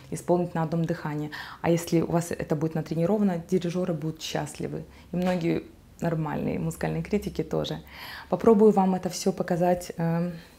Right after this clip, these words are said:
со спины, чтобы максимально это все было заметно.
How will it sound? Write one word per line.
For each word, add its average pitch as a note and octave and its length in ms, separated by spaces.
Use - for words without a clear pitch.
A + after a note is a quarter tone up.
со G3 80
спины, G3 340
чтобы G3 400
максимально G3+ 800
это F3+ 120
все F#3 200
было F3+ 240
заметно. C4 600